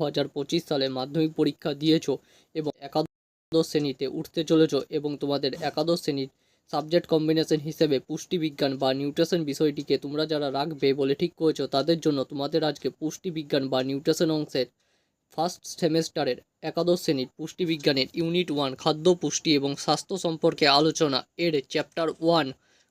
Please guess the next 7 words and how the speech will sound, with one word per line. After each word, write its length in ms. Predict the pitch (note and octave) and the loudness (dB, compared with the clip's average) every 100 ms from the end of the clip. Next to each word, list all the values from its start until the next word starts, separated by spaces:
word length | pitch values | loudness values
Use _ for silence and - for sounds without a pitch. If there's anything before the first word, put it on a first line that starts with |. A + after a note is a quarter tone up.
| - | -6
খাদ্য, 260 | D#3 E3 G3 F#3+ | -6 4 4 4
পুষ্টি, 300 | D#3 - D3 - | -4 -4 -6 0
পরিপোষক 460 | E3 F#3 F3 F#3 F3 - | 0 2 0 0 0 0
এবং 120 | D3+ D3 - | 0 -2 -2
পুষ্টিবিজ্ঞান 600 | E3+ - F#3 F3 E3+ F3 F3 | -4 -4 -4 -2 0 2 0
সম্পর্কে 400 | D#3 D#3+ D#3 C#3+ C3+ | 0 0 2 0 2
ধারণা, 320 | D#3+ D#3+ C3 | 4 4 2